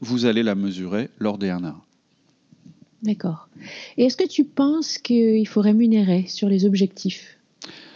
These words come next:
Speaker 1: Alors, ça, c'est un débat, euh, qui est plus large, qui est la question de savoir si le système de la prime individuelle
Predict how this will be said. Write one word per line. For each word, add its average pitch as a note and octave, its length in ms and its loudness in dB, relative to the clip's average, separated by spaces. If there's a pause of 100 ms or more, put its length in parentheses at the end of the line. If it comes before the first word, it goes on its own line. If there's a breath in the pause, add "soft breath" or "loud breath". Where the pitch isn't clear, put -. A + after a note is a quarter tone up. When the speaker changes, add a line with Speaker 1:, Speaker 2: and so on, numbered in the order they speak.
(540 loud breath)
Speaker 1:
Alors, - 600 0 (320)
ça, E3 220 0
c'est D3 200 0
un G#2+ 120 2
débat, A#2 540 2
euh, F#2 800 -4
qui A2+ 120 -4
est G#2+ 80 0
plus A2 240 -2
large, C3+ 560 0
qui B2 300 -2
est D3 340 -2 (340)
la G#2 180 -2
question B2 360 -2
de D3+ 60 -4
savoir B2+ 480 0
si - 160 -4
le G#2 100 -2
système C#3 680 0 (220)
de G#2 120 -4
la G2+ 160 0
prime C#3+ 280 -2
individuelle A2+ 920 -2